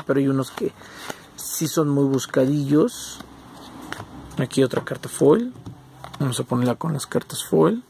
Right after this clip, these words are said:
Para los que estén buscando Pokémon. Vamos a ver qué más va saliendo entre las cartas de Pokémon. Vamos a enfocar un poquito aquí.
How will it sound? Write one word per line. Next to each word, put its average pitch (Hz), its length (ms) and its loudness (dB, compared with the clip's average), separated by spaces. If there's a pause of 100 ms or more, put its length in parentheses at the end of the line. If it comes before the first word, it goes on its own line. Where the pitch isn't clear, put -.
(1500)
Para 151 160 4
los 143 160 2
que - 60 -14
estén 170 220 0
buscando 156 420 0
Pokémon. 175 600 2 (4000)
Vamos 120 320 -4
a 131 80 0
ver 214 340 2
qué - 120 -2
más 117 220 2
va 120 60 4
saliendo 117 360 0
entre 117 200 0
las 107 160 0
cartas 107 420 -2
de 113 100 2
Pokémon. - 680 0 (1700)
Vamos 120 320 0
a - 40 2
enfocar 139 380 0
un 131 100 2
poquito - 380 -8
aquí. 170 320 0